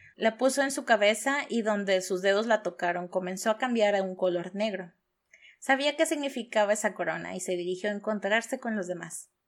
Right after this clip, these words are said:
El mensajero regresó a su camioneta y vio que su última entrega era un mensaje. Y la dirección decía simplemente, "En todas partes".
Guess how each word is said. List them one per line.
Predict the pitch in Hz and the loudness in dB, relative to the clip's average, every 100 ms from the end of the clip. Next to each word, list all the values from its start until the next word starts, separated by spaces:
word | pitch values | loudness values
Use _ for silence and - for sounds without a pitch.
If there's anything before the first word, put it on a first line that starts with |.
| _ _ _ _ | _ _ _ _
El | - 240 | -2 0
mensajero | 240 254 262 269 285 | 2 0 0 0 2
regresó | 285 254 233 226 | 2 2 -2 -2
a | |
su | 254 | -2
camioneta | 240 214 190 190 190 214 | -2 -2 -2 -4 0 -2
y | |
vio | 208 202 | 0 -4
que | 247 | -6
su | 233 214 | -4 -2
última | 226 285 285 | -2 -2 -2
entrega | 254 214 190 180 - 175 | -2 0 0 2 0 -4
era | 170 | -8
un | 165 | -10
mensaje. | 170 190 285 277 - _ _ _ _ _ _ _ _ _ - | -12 -6 -4 -6 -12 _ _ _ _ _ _ _ _ _ -4
Y | 220 | 2
la | 202 | 2
dirección | 202 202 240 233 | 2 0 -2 -2
decía | 254 233 | -2 -4
simplemente, | 214 220 214 196 175 170 185 180 - | -2 -4 -2 -4 -4 -4 0 0 -2
"En | 190 175 | -6 -6
todas | - 214 208 214 214 | -2 0 4 2 0
partes". | 190 180 - 151 - - | -6 -8 -8 -16 -18 -20